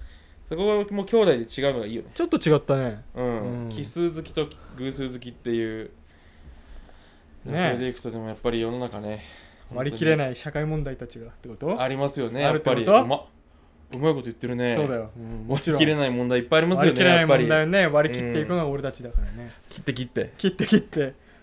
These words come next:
Speaker 1: 切りも-、ピロ。
Speaker 2: 切りまくる。
Speaker 1: ピロさんでしょ。
Speaker 2: ピロ。
Speaker 1: 何回かや？第十一回か。
Speaker 2: もう二回ぐらい前のなんか。
Speaker 1: そうやな。伝説の回な。
Speaker 2: <laughs>
Speaker 1: 切って切って切りまくんだよ。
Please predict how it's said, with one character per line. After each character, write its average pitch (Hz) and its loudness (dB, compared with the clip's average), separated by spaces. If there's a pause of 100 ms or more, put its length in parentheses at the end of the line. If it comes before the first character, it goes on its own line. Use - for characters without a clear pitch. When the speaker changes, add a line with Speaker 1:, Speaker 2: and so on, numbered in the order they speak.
(140)
Speaker 1:
切 139 -6
り 139 0
も-、 147 0
ピ 151 -4
ロ。 127 2
Speaker 2:
切 147 2
り 151 2
ま 165 4
く 175 4
る。 143 0 (120)
Speaker 1:
ピ 147 -2
ロ 131 0
さ 110 -6
ん - -6
で 151 -10
し - -8
ょ。 - -6
Speaker 2:
ピ 170 0
ロ。 123 0 (800)
Speaker 1:
何 131 -2
回 160 2
か 127 -4
や？ 107 -2
第 139 2
十 120 -6
一 135 -8
回 139 -2
か。 139 -16
Speaker 2:
も 135 -8
う 139 -4
二 139 -4
回 165 -2
ぐ 156 -2
ら 143 0
い 127 -4
前 120 -8
の 117 -18
な 110 -14
ん 110 -16
か。 - -20 (260)
Speaker 1:
そ - -6
う 113 4
や 104 -2
な。 104 -6 (160)
伝 120 -2
説 123 -10
の 117 -6
回 107 -4
な。 110 -12 (240)
Speaker 2:
<laughs> - 0
Speaker 1:
切 - -20
っ - -20
て - -12
切 - -18
っ - -20
て - -20
切 - -12
り 208 -6
ま 202 -6
く 202 -4
ん 170 -2
だ 120 -10
よ。 - -20